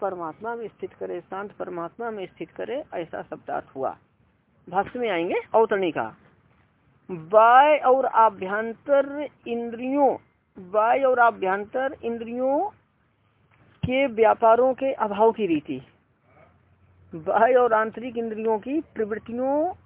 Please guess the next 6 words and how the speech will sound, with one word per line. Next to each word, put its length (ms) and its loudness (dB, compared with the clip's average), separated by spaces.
के 240 -4
अभाव 840 -4
की 180 -8
रीति 520 -12
लग 120 -2
जाएगा। 300 0